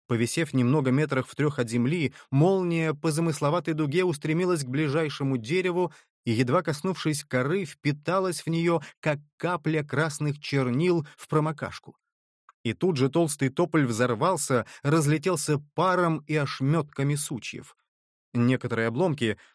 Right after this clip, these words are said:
до трёх метров длиной и сантиметров двадцать толщиной, ударили в наш дом на уровне третьего этажа, выбивая кирпичную крошку. Годами вбирая в себя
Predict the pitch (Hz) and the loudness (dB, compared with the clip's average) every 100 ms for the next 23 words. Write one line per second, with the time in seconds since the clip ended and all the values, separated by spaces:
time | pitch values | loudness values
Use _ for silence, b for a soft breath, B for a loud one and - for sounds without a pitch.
0 | - 123 120 143 - 139 139 120 113 123 | -4 0 2 0 2 0 0 -2 2 2
1 | 123 170 156 - 151 143 147 131 147 160 | 4 4 2 -2 -2 0 0 0 0 0
2 | 160 123 113 139 147 147 147 151 143 - | 0 0 -2 -2 -2 -6 -4 -4 -4 -2
3 | 160 127 110 b b b 143 123 160 160 | 2 2 2 b b b 0 2 2 2
4 | 151 143 139 131 104 151 160 135 135 147 | 2 2 2 2 -2 0 2 2 2 0
5 | 135 139 147 147 131 127 123 120 101 147 | 0 0 0 -2 0 0 0 -2 0 0
6 | 165 143 135 120 151 160 147 - 139 120 | 2 2 2 2 2 0 -2 -4 -4 -4
7 | 139 147 - 131 139 147 - 127 - - | -6 -6 -2 0 0 -2 -2 -2 -4 -16
8 | - _ _ _ _ _ _ _ _ _ | -20 _ _ _ _ _ _ _ _ _
9 | _ _ _ 120 107 170 208 165 139 120 | _ _ _ -4 0 2 2 2 2 2
10 | 135 175 160 - 135 151 170 151 | 2 2 0 -2 -2 0 0 -2